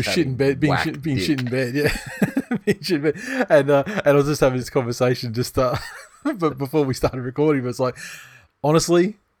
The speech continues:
Speaker 1: if that's me and I'm in that situation where I'm facing, like, aggravated, fu-,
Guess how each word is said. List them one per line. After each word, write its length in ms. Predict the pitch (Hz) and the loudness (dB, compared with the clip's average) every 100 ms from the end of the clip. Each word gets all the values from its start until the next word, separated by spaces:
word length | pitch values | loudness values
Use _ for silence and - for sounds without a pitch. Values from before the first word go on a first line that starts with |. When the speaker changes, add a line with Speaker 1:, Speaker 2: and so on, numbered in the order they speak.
| _ _ _ _ _ | _ _ _ _ _
Speaker 1:
if 100 | 135 127 | -6 -2
that's 200 | 139 - | -2 0
me 320 | 127 139 147 | 0 0 -2
and 140 | 113 | -4
I'm 100 | 117 123 | -6 -4
in 80 | |
that 140 | 120 113 | -6 -6
situation 680 | 123 - 117 117 - 131 131 _ _ _ _ _ | -8 -6 -4 -4 -4 -6 -8 _ _ _ _ _
where 120 | 113 | -6
I'm 100 | 117 | -4
facing, 420 | 117 123 117 - 113 | -2 0 0 -4 -6
like, 260 | 104 107 - - _ - | -6 -6 -10 -20 _ -2
aggravated, 680 | 113 117 110 107 104 101 | -2 -2 -4 -4 -6 -8
fu-, 160 | - | -10